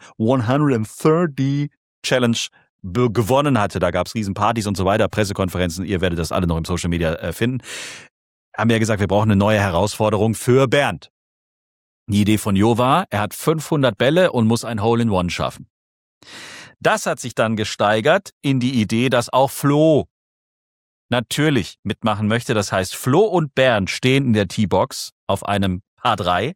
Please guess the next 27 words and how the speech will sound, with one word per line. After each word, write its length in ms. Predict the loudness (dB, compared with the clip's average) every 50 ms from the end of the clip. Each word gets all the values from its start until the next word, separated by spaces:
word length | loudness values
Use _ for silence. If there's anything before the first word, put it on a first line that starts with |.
| _ _ _ _ _ _ _ _ _
und 200 | _ -2 -2 0
haben 260 | 2 0 0 2 0 0
jeweils 540 | 2 0 2 2 0 -2 -2 -6 -12 -16 -18 _ _ _
zweihundertfünfzig 1200 | -16 -10 -4 0 0 2 2 2 2 2 0 -2 0 -2 0 0 0 -2 -4 -6 -6 -6 -6 -4
Bälle 240 | _ -2 0 0 -2
zur 200 | -4 -4 -6 -4
Verfügung, 600 | -4 -6 -4 -4 -4 0 2 2 2 2 0 -6 _ _ _ _ _ _ _ _
um 260 | _ 0 2 2 0 -2 -2
ein 260 | -2 -2 -2 -2 0
Hole-in-One 560 | 0 2 2 2 2 0 0 0 0 0 0
zu 180 | -2 -4 -8 -10
schaffen. 420 | -6 -4 -4 -4 -4 -8 -14 -16 _ _ -20 -20 -20 -20 -20 _ _ _ _
Das 160 | -2 -2 -2
ist 120 | -2 -6 -4
also 300 | 0 0 2 2 0 -2
die 180 | -4 -2 -2
Idee, 320 | -2 0 2 2 2 2 2
geboren 480 | 0 0 0 2 2 2 4 2 0
von 220 | 0 0 -2 -2 -2
Teatime-Hörer 720 | -2 -4 -2 -2 -2 -2 -2 0 0 0 0 0 0 0
Jo, 320 | 0 0 2 2 4 4 2
die 260 | 2 0 -2 -2 0
wir 360 | 2 2 4 2 2 0 -4
als 260 | -6 -6 -6 -6 -8 -12
Challenge 400 | -2 0 0 2 2 0 -2 -4 -6 -12 _ _
angenommen 600 | 0 0 2 2 2 2 4 4 2 2 0 0
haben. 360 | 0 2 0 0 0 -4 -8